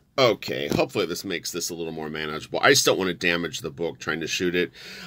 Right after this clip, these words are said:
I mean, these are, these, there's a higher... Um, <laughs> higher challenge factor of doing Open That Book. One, I can't really do glossy paper books very easily, but anyway.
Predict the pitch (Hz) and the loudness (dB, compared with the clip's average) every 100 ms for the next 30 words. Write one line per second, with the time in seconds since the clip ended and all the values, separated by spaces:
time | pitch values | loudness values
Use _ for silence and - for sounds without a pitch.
0 | - 131 147 143 139 131 110 123 127 113 | 2 6 8 6 6 6 4 2 0 0
1 | 123 120 107 - - 135 135 131 123 - | 2 2 2 -2 2 4 4 4 4 2
2 | 98 98 90 92 - - - - - _ | 2 2 0 -2 -6 -10 -16 -16 -20 _
3 | _ - - - _ _ _ - - - | _ -14 -12 -14 _ _ _ -16 -14 2
4 | - 175 170 165 131 120 113 107 98 - | 8 8 8 4 4 0 0 0 0 -2
5 | 90 90 85 101 98 90 85 90 82 - | -4 -4 -4 -2 -2 -2 -4 0 0 0
6 | 90 82 110 110 110 92 - 104 104 - | 0 0 4 4 4 0 4 4 4 -6
7 | - 117 120 101 95 87 95 87 82 - | -2 0 2 0 0 -2 -4 0 0 0
8 | 73 - 73 82 78 - 78 - - 87 | -4 -4 -4 -4 -6 -6 -6 -4 -2 0
9 | 82 82 87 87 - - 92 80 71 | 0 -2 -2 -4 -4 -4 -4 -2 -6